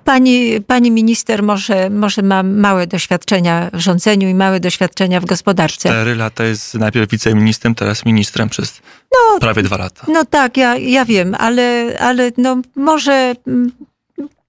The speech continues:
Speaker 1: może jej się
Speaker 2: Niepo-,
Speaker 1: wydaje.
Speaker 2: niepotrzebnie się martwi, bo przedsiębiorcy też się martwią i związki przedsiębiorców, przeróżne,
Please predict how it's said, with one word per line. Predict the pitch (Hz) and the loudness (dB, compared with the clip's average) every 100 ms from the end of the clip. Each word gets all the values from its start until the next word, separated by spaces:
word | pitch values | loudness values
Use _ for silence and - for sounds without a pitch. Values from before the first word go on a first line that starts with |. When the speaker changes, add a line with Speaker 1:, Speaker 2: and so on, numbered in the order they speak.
| _ _ _ | _ _ _
Speaker 1:
może | 339 320 302 | 0 2 2
jej | 277 | 2
się | 254 269 | 0 -2
Speaker 2:
Niepo-, | |
Speaker 1:
wydaje. | 254 214 170 170 139 | 0 0 0 0 0
Speaker 2:
niepotrzebnie | 131 131 - - 107 113 | 0 -2 -4 -4 0 0
się | 110 117 | 2 0
martwi, | 107 120 151 | 0 0 0
bo | 135 | -2
przedsiębiorcy | 127 143 131 135 117 117 147 | 0 -2 0 0 0 0 -2
też | 147 160 | -2 -2
się | - 107 | 0 0
martwią | 98 117 - 127 113 | 0 -2 -2 -2 0
i | 107 | -2
związki | 101 101 107 123 - | 0 0 2 0 -4
przedsiębiorców, | 131 143 - 131 123 117 131 | -2 -2 0 2 0 0 -4
przeróżne, | - 120 127 120 117 | 0 0 2 2 0